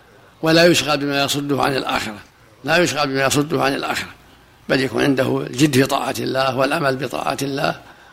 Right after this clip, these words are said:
والحذر مما يشغله عن الآخرة. ولا بأس يعمل، يتجر، يضع شركة لكذا وكذا،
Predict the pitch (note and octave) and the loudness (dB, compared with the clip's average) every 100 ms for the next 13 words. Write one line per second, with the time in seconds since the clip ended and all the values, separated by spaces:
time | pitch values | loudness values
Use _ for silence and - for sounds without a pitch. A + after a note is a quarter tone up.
0 | - C#3+ E3+ F3 E3 D3+ D3 D3 C#3+ C#3+ | -4 2 4 4 4 4 4 4 2 0
1 | B2+ B2 C3 - C#3+ A#2 B2+ - _ - | 0 0 0 0 -2 -4 -8 -16 _ -2
2 | F3+ C#3 C3 B2 B2+ A2+ A#2+ G2+ - - | 0 2 0 0 0 -2 -2 -8 -14 -20
3 | - - D#3 - D3+ B2 B2+ - - - | -20 -4 -2 0 0 2 0 -2 -16 -20
4 | _ _ _ _ - D3 C3+ A#2 C#3 C3+ | _ _ _ _ -4 0 2 2 2 0
5 | C3 B2+ - - - A#2+ C3+ C3+ B2 A#2+ | -2 -6 -10 -16 -12 -4 0 2 0 0
6 | C3+ C#3 C3+ | -2 0 -2